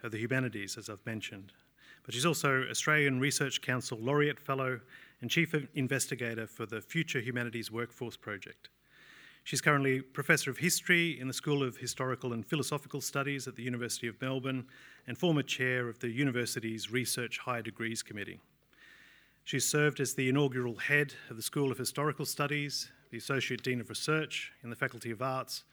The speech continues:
and the Pro-Vice Chancellor of Research at the University of Melbourne, as well as the Chair of the Humanities and Cre-, Creative Arts panels at the Australian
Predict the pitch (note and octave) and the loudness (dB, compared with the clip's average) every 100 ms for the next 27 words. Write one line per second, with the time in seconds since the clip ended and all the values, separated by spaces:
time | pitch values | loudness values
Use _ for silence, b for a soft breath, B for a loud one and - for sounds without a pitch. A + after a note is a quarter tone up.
0 | B B B - B2 D#3 C#3 C3 B2 - | B B B -8 -2 2 4 4 0 0
1 | C3 C3+ - A#2+ A#2 A2 A2+ A2 - - | 0 0 -2 -6 -4 -4 -4 -4 -6 -10
2 | G#2+ A#2+ A#2 A2+ - A2 G2+ G#2+ G#2 G2+ | -6 -4 -2 -4 -4 -6 -8 -8 -10 -10
3 | F2+ _ B B B B B B _ A2+ | -16 _ B B B B B B _ -2
4 | C3+ B2 B2+ B2 D3 C3 B2 A2+ - A2 | 2 2 0 2 4 6 4 2 -2 -2
5 | C3+ D3+ D3+ C3+ B2 A2+ A2+ - C3+ C#3 | 2 2 2 2 0 -2 -6 -4 -4 -4
6 | - C3+ A#2+ A2+ B2 B2+ - A#2 A2 G#2+ | 0 2 2 0 -2 -4 -4 -4 -2 -4
7 | - - G#2+ A2+ - A#2+ A#2 A2+ A2 | -8 -8 -8 -2 0 0 0 -2 -6